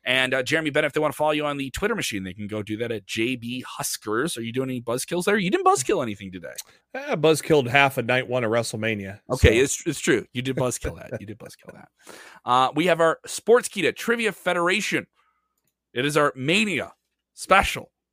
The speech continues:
Speaker 1: all WrestleMania trivia, going down this Sunday, one P M in the East, twelve P M in the we-, in the Central. It's gonna be a big deal. It's gonna be a big, big deal. Triple threat. Robert
Speaker 2: Triple
Speaker 1: D.
Speaker 2: threat.
Speaker 1: Fries representing Fightful dot com. All right.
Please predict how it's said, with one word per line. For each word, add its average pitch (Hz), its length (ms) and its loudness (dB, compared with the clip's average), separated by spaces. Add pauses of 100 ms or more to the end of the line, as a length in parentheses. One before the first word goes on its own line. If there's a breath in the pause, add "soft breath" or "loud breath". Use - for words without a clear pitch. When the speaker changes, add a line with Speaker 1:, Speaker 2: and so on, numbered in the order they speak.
(140)
Speaker 1:
all 202 200 8
WrestleMania 156 540 -2
trivia, 104 420 -4 (360)
going 220 280 6
down 135 440 4 (500)
this 220 240 4
Sunday, 135 640 -2 (280)
one 233 320 2
P 185 160 -6
M 135 140 -4
in 120 80 -6
the 120 180 -12
East, - 380 -12 (240)
twelve 269 420 2
P 147 160 -6
M 117 140 -4
in 113 80 -6
the 107 60 -6
we-, 110 200 -6
in 113 160 -6
the 113 80 -4
Central. 117 500 -6 (480)
It's 165 100 -8
gonna 190 80 0
be - 20 4
a 170 40 0 (120)
big 127 60 -4
deal. 120 280 -4 (600)
It's 131 100 -12
gonna 139 80 -4
be 131 40 -2
a - 20 -14
big, 143 240 -4
big 123 180 -8
deal. 95 300 -8 (400)
Triple 185 260 0
threat. 92 300 -10 (220)
Robert 185 240 4
Speaker 2:
Triple 180 100 -6
Speaker 1:
D. 175 60 -8
Speaker 2:
threat. 135 160 4 (100)
Speaker 1:
Fries - 60 -12
representing 143 440 -4
Fightful 160 500 -4
dot 139 220 0
com. 117 400 -4 (1400)
All 92 80 -14
right. 139 220 -4